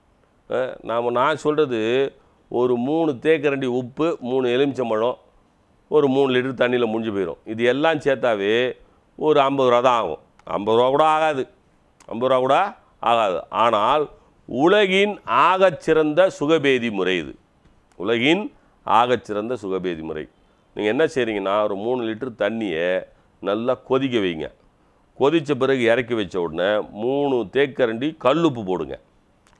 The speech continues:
மூணு பெரிய எலுமிச்சம்பழம், அந்த எலுமிச்சம்பழத்தை, மூணு எலுமிச்சம்பழம், அதை புழிஞ்சு ஊத்துங்க. அதை புழிஞ்சு ஊத்துங்க. கலக்கி வச்சுக்குங்க. வச்சுக்கிட்டு அதை நீங்க என்ன செய்றீங்கன்னா,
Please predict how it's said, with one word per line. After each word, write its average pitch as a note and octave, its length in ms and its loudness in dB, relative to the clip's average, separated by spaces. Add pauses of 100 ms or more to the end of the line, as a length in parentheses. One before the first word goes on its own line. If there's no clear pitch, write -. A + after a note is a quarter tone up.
(720)
மூணு F3 480 2 (120)
பெரிய D3+ 380 2
எலுமிச்சம்பழம், D3+ 480 2
அந்த A#2 140 -2
எலுமிச்சம்பழத்தை, C3 1120 2 (300)
மூணு D#3 600 2 (140)
எலுமிச்சம்பழம், A#2 680 2 (100)
அதை C3+ 320 2
புழிஞ்சு B2+ 340 0
ஊத்துங்க. G2+ 280 -4 (800)
அதை B2 260 2 (500)
புழிஞ்சு G#2 300 -6
ஊத்துங்க. E2 280 -8 (580)
கலக்கி A#2 320 0
வச்சுக்குங்க. E2 460 -6 (340)
வச்சுக்கிட்டு F#2 840 -2
அதை E2+ 240 -4
நீங்க F2+ 80 0
என்ன A2 140 2
செய்றீங்கன்னா, F#2 800 0